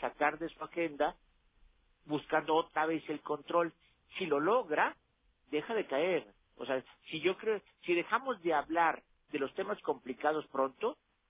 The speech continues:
él va a dejar de caer y tal vez otra vez empiece a recuperar su, ca-, mira, cada vez que polariza, gana. Y lo de Bolivia es un tema que está polarizando.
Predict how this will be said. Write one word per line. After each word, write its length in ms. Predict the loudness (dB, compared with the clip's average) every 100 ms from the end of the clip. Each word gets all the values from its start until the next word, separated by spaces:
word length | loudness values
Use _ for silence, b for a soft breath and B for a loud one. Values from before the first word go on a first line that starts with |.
| _ -4
él 340 | 0 0 2
va 80 | 0
a 40 |
dejar 280 | 0 0 0
de 100 | -4
caer 480 | 0 0 2 2 0
y 100 | 0
tal 200 | 0 0
vez 320 | 0 0 0
otra 260 | -4 -2 -2
vez 200 | -2 -2
empiece 500 | -8 -4 -4 -2 -6 B B
a 80 | -4
recuperar 600 | -4 -4 -6 -2 0 0 -4
su, 280 | -8 -6 -6 _ _ _ _ _ -20 -20 _
ca-, 140 | -2 -2
mira, 220 | 0 -2 2
cada 220 | 0 2
vez 160 | -4 -4
que 120 | -6
polariza, 760 | -2 0 0 -2 -4 -6 -10 -10 _ _ _ _ _ _ _
gana. 380 | 0 0 -2 -16 _ _ _ _ _ _ _ _
Y 100 | -2
lo 120 | 0
de 80 | 2
Bolivia 500 | 2 0 0 -2 -2 -8 _ _ -10
es 140 | -6
un 140 | -6 -4
tema 340 | -4 -2 -4 -4
que 140 | -6
está 480 | -6 _ _ 2 2
polarizando. 760 | 0 -4 -4 -4 -4 -4 -6